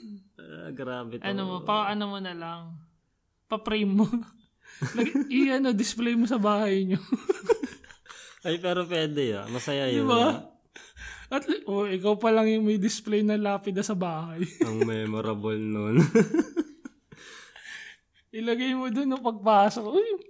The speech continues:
Speaker 2: ang ganda nito. Ano to?" <laughs> May date pa.
Speaker 1: May
Speaker 2: Halimbawa,
Speaker 1: date.
Speaker 2: namatay ka nung twenty fourteen.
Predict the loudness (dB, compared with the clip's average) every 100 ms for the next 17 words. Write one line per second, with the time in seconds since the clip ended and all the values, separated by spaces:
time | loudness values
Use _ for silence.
0 | -10 -4 0 2 6 6 6 6 6 6
1 | 6 8 6 6 -4 -6 -6 -8 -14 -14
2 | -14 -2 2 4 6 4 2 -6 -6 -6
3 | -6 -8 -4 0 2 4 4 2 -2 -4
4 | -6 -6 -6 -8 -8 -8 -8 -10 -10 -10
5 | -10 -10 -12 -12 -12 -4